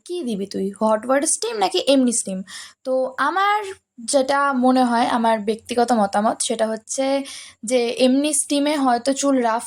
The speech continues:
হলেও হতে পারে, আমার যা মনে হয়। আর আমার চুলটা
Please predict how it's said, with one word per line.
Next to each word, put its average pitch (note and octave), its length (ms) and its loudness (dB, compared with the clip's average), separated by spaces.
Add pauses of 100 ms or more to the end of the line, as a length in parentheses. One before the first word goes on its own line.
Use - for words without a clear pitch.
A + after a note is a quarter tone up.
হলেও A#3+ 320 4
হতে A#3 320 -2
পারে, G3+ 360 -4 (440)
আমার A#3+ 280 -2
যা B3 120 0
মনে G#3 180 0
হয়। B3 140 0
আর B3+ 80 0
আমার A#3+ 280 -2
চুলটা B3 360 0